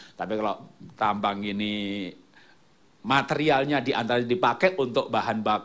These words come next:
bahan beberapa unit di gadget, H P, ya lagi hebat-hebatnya, Pak.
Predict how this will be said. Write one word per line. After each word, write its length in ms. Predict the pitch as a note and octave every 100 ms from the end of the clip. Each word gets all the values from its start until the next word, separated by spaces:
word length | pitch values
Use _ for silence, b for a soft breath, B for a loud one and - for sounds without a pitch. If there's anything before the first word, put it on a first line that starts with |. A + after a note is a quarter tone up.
| -
bahan 320 | G#2 A2+ A#2
beberapa 480 | A2 G#2+ A2 A#2 A2+
unit 480 | A2+ A#2 D3 -
di 320 | A#2+ F3 G3+ D3 B B - -
gadget, 480 | A2+ F2+ C#3 F3
H 40 | G#2+ G2+
P, 320 | D3 G3+ -
ya 560 | G#2 G2+ F#2+ F#2 E2+ E2
lagi 240 | F2 G2
hebat-hebatnya, 640 | F#2 F#2+ F#2 F#2+ C#3+ G#3 C3+
Pak. 180 | B2